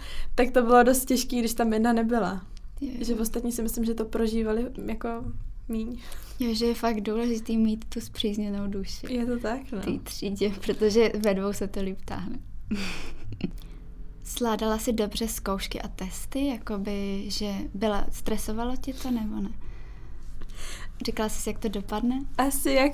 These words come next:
Speaker 1: který. Jako, já jsem nikdy neměla na základce nějak problém s matikou, ale
Speaker 2: Mhm.
Speaker 1: jako na střední to byl úplně brutální skok.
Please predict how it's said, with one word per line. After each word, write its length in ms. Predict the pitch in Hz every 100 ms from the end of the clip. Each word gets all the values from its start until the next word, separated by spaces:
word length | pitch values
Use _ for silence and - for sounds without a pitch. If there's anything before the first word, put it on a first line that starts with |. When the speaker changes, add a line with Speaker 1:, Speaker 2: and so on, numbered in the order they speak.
| -
Speaker 1:
který. 640 | - - 254 254 226 277 247
Jako, 400 | 262 262 254 262 - - - - - -
já 160 | 247 262
jsem 240 | 294 285
nikdy 260 | 262 247 269
neměla 340 | 247 240 240
na 100 | 226
základce 440 | 233 233 226 220 226
nějak 160 | 226
problém 380 | - 220 208 220
s 120 | -
matikou, 380 | 233 220 240 196 -
ale 180 | - 214 214
Speaker 2:
Mhm. 80 |
Speaker 1:
jako 200 | 214 214 220
na 100 | 220
střední 440 | 202 - 202 196 196
to 100 | 190
byl 140 | 196
úplně 280 | 190 208 202
brutální 880 | 196 214 208 214 208 202 202 208 240
skok. 400 | - - 247 -